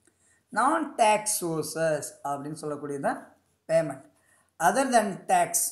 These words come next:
no income is known as the payment. மத்த tax மாதிரி இல்லாம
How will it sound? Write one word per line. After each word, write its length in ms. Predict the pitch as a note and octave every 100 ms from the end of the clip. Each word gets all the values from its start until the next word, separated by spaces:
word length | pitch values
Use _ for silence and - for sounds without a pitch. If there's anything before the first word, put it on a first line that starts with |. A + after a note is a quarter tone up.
| - - D#3
no 220 | D#3+ E3+
income 480 | E3+ F#3+ - F3+ E3
is 120 | D3
known 200 | E3 D#3+
as 120 | D#3 C#3+
the 100 | D3 -
payment. 440 | D3 D3 C#3+ C3+
மத்த 240 | C#3 D3 D#3
tax 320 | G3 G3+ G3+
மாதிரி 220 | F#3 F#3
இல்லாம 380 | E3 D3+ C3+ C3